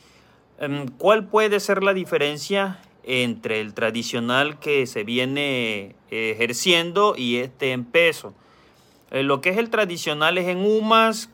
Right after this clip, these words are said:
conforme aumenta el salario, aumenta gradualmente la deuda, ¿sí? Ahora, a algunos les puede afectar, a otros no les puede afectar. Yo considero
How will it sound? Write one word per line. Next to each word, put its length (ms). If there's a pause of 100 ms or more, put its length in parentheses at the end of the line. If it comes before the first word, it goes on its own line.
conforme 520
aumenta 1200
el 140
salario, 840
aumenta 760
gradualmente 1300
la 200
deuda, 500 (300)
¿sí? 340 (640)
Ahora, 380
a 180
algunos 400
les 100
puede 240
afectar, 640
a 60
otros 320
no 120
les 140
puede 240
afectar. 720 (160)
Yo 260
considero 800